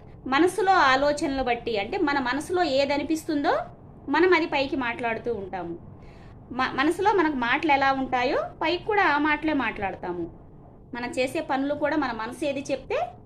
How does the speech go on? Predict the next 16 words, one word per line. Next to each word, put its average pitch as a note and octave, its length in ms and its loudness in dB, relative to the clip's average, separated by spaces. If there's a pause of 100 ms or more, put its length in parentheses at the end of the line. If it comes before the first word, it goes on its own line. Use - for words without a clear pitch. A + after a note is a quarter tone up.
అదే C4 300 0
చెప్తాము, F3+ 420 -8 (480)
అదే D4 180 2
చేస్తాము. A3+ 600 -2 (420)
మన C4+ 120 -2
పనులను D4 440 4
బట్టి D4+ 360 4 (340)
ఫలితం C4+ 300 2
అనేది B3+ 240 -2
ఉంటుంది. A3 360 -8
మనం G#3 220 -6
ఎంత G#3 200 -6
కష్టపడితే D#4+ 540 -4 (300)
అంత E4 140 2
ఫలితం D#4+ 340 0
అనేది C#4+ 320 0